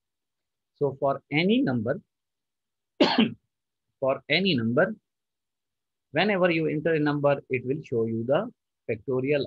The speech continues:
of that number within the range. Keep in mind, within the range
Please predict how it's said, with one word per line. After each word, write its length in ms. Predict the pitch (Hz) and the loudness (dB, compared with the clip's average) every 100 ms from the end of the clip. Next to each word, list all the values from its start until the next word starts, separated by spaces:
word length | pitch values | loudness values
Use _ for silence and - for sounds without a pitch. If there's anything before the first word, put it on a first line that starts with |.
| - | -4
of 300 | 113 165 180 - 107 | -2 -2 -4 -12 -12
that 180 | 101 - - | -12 -14 -14
number 320 | 101 92 85 - _ _ _ - | -12 -12 -14 -18 _ _ _ -6
within 300 | 117 120 127 | -2 0 2
the 160 | 143 107 | 0 0
range. 440 | 123 175 143 110 _ _ _ _ | 2 2 2 -2 _ _ _ _
Keep 180 | 123 131 | -10 -6
in 100 | 170 | -6
mind, 280 | 160 156 151 | -4 -4 -2
within 300 | 127 127 123 | -4 -4 -4
the 120 | 120 | -4
range 420 | 110 120 165 196 | -2 0 2 0